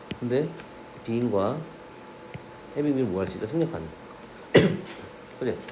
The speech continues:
부정할 때는 not이나 never, 의미상조, 주어 다를 땐 써줘. 접사는 뭐 있어? 뜻이 뭐, 뭐 있어? 때니까,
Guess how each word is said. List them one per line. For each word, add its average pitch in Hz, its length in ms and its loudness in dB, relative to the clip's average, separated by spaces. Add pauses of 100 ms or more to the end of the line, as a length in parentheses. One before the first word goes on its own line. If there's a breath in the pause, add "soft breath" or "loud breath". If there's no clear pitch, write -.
(680)
부정할 123 300 4
때는 123 360 2
not이나 98 380 -2
never, 92 420 0 (400)
의미상조, 107 600 0
주어 104 180 0
다를 104 240 -2
땐 107 120 2
써줘. 120 400 2 (580)
접사는 117 380 2
뭐 95 100 2
있어? 113 280 0 (300)
뜻이 147 160 -2
뭐, 101 140 0
뭐 95 100 2
있어? 92 200 -2 (200)
때니까, 151 640 2